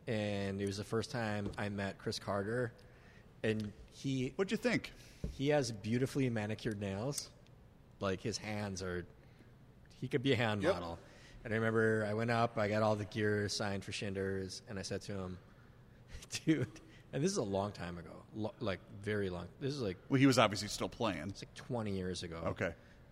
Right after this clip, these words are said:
Speaker 1: Uh, he might have been, so
Speaker 2: I think
Speaker 1: I'm
Speaker 2: his last year
Speaker 1: thinking
Speaker 2: was oh two.
Speaker 3: That
Speaker 1: Yeah,
Speaker 3: sounds
Speaker 1: I'm,
Speaker 3: right.
Speaker 1: I'm trying to think of who he was with at the time.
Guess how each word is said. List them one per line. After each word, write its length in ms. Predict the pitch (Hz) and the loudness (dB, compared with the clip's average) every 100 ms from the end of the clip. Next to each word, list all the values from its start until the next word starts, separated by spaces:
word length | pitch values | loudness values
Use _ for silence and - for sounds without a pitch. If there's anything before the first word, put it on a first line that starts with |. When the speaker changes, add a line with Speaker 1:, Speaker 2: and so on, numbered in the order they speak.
| - | -4
Speaker 1:
Uh, 840 | 151 151 151 151 151 151 147 147 135 135 | -2 0 0 0 0 -2 -2 -4 -8 -8
he 80 | |
might 560 | 120 117 117 117 120 131 | -8 -8 -8 -8 -6 -6
have 180 | 127 - | -8 -8
been, 380 | 117 120 117 117 | -6 -6 -6 -8
so 160 | - | -4
Speaker 2:
I 40 | 104 | 0
think 100 | - | 2
Speaker 1:
I'm 80 | 147 | 6
Speaker 2:
his 80 | |
last 240 | 127 120 107 | 8 6 4
year 60 | |
Speaker 1:
thinking 0 | |
Speaker 2:
was 140 | 107 - | 0 0
oh 120 | 101 - | -4 -4
two. 300 | - 92 69 - - - - - - - | -6 -6 -6 -12 -20 -18 -16 -16 -14 -4
Speaker 3:
That 100 | 117 | 0
Speaker 1:
Yeah, 60 | 131 | 0
Speaker 3:
sounds 160 | - | 0
Speaker 1:
I'm, 60 | 175 | -2
Speaker 3:
right. 40 | |
Speaker 1:
I'm 60 | 156 | 2
trying 140 | 147 | 2
to 40 | 131 | 4
think 140 | 143 | 6
of 180 | 135 113 | 6 6
who 120 | 131 | 4
he 120 | 123 117 | 4 4
was 220 | 104 95 | 2 0
with 280 | 104 101 107 | 0 2 0
at 100 | 95 | -6
the 80 | |
time. 540 | - 104 92 92 95 | -6 -4 -2 -4 -6